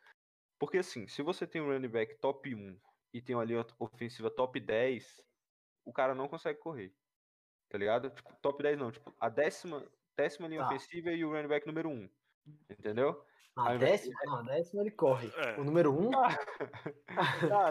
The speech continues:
Speaker 1: não, beleza, mas, tipo assim,
Speaker 2: <laughs> Esse exemplo
Speaker 1: uma
Speaker 2: foi
Speaker 1: dez
Speaker 2: ruim.
Speaker 3: Da metade pra baixo, eu
Speaker 2: É.
Speaker 3: acho.
Speaker 1: Você tem um,
Speaker 3: Mais
Speaker 1: da metade
Speaker 3: justo.
Speaker 1: pra baixo e você tem o
Speaker 2: Justo.
Speaker 1: melhor running back, ele
Speaker 3: Não
Speaker 1: não
Speaker 3: adianta.
Speaker 1: corre.
Speaker 3: Não, aí sim,
Speaker 1: Tá
Speaker 3: concordo.
Speaker 1: ligado? É melhor você ter,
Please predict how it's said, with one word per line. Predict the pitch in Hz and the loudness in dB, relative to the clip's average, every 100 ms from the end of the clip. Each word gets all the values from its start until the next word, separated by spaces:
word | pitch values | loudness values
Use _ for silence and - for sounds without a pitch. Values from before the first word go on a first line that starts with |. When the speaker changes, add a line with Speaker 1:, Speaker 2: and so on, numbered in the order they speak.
| 180 | 4
Speaker 1:
não, | |
beleza, | 214 226 180 175 160 | 4 4 4 2 2
mas, | 151 165 | 2 4
tipo | 196 | 4
assim, | 165 180 151 - | 4 2 -6 -10
Speaker 2:
<laughs> | - | -2
Esse | 202 214 | 2 6
exemplo | 208 233 | 6 6
Speaker 1:
uma | 220 | 8
Speaker 2:
foi | 254 | 10
Speaker 1:
dez | 214 180 | 10 10
Speaker 2:
ruim. | 156 | 8
Speaker 3:
Da | 139 | 8
metade | 269 233 233 | 8 6 2
pra | - 240 | 6 6
baixo, | 175 147 - - 113 - _ _ | 8 6 6 0 -8 -16 _ _
eu | 135 120 | 0 4
Speaker 2:
É. | 180 151 | 6 4
Speaker 3:
acho. | |
Speaker 1:
Você | 147 151 165 | 2 -6 -6
tem | 180 | -2
um, | 180 151 | 0 0
Speaker 3:
Mais | 135 151 | 2 2
Speaker 1:
da | 160 | 4
metade | 139 165 | 2 0
Speaker 3:
justo. | - | 0
Speaker 1:
pra | 160 | 0
baixo | 143 151 - - | 2 0 0 -12
e | 147 | -10
você | 143 156 156 | -8 -6 -6
tem | 165 | -4
o | |
Speaker 2:
Justo. | 143 | 0
Speaker 1:
melhor | 147 151 180 | 2 2 2
running | 185 170 | -2 -2
back, | 139 143 - | -2 -2 -8
ele | 135 | -4
Speaker 3:
Não | 151 | 2
Speaker 1:
não | 135 | 4
Speaker 3:
adianta. | 135 156 113 | 2 -2 -4
Speaker 1:
corre. | - 131 | -6 -2
Speaker 3:
Não, | 123 | 0
aí | 101 | 0
sim, | - 151 | -6 -10
Speaker 1:
Tá | 107 139 | -12 -8
Speaker 3:
concordo. | - 127 | -2 2
Speaker 1:
ligado? | 139 151 - | 2 2 0
É | 151 | 0
melhor | 160 165 | 2 2
você | 175 190 180 | 2 -2 -4
ter, | - 147 123 | -4 -4 -4